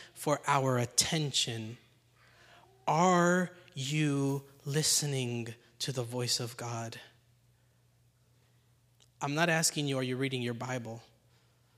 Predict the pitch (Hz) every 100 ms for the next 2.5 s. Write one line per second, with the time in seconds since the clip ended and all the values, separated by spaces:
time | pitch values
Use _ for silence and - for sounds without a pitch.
0 | _ _ _ _ _ _ 156 190 170 151
1 | 143 143 139 127 131 139 127 123 120 120
2 | 123 127 - 113